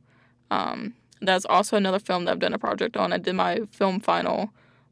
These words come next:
on that last semester. I talked about the intro to Get Out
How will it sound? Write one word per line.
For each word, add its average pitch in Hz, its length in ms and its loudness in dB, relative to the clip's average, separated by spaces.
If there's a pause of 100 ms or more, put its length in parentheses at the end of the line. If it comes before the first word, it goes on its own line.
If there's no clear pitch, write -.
(100)
on 175 160 0
that 170 140 0
last 160 240 0
semester. - 640 -4 (800)
I 185 120 -4
talked 196 260 0
about 180 640 4 (440)
the 196 200 -6
intro 185 640 4
to 175 560 0
Get 185 220 0
Out - 460 2